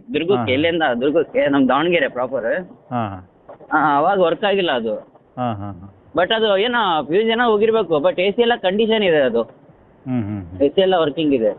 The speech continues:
Speaker 2: ಓಕೆ, ಓಕೆ.
Speaker 1: ಐದು, ಐದು ಮ್ಯಾಗ್ವಿಲ್.
Speaker 2: ಓಕೆ.
Speaker 1: ಹಾಂ ಸರ್.
Speaker 2: ಇದು ಎಷ್ಟು ಓಡಿದೆ ಗಾಡಿ?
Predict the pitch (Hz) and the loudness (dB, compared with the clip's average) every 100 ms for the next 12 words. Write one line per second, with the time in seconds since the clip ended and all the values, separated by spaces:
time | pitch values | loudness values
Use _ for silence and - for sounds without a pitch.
0 | - - - 117 104 110 98 92 - 104 | -8 -20 -10 -8 -8 -8 -8 -8 -10 -12
1 | - - 135 170 180 143 139 175 214 208 | -14 -8 -2 2 2 2 0 0 2 2
2 | 170 180 131 110 - - - - 131 101 | 2 2 2 0 -4 -18 -20 -8 -6 -6
3 | - 101 - - - - - - - 135 | -8 -10 -12 -20 -20 -20 -20 -20 -4 -2
4 | - 98 - - - - - 151 123 127 | -2 -4 -8 -16 -20 -20 -10 -6 0 0
5 | 123 117 113 107 - 127 - 156 147 131 | 2 0 -2 -6 -6 -6 -2 0 2 2
6 | 123 139 | 0 -2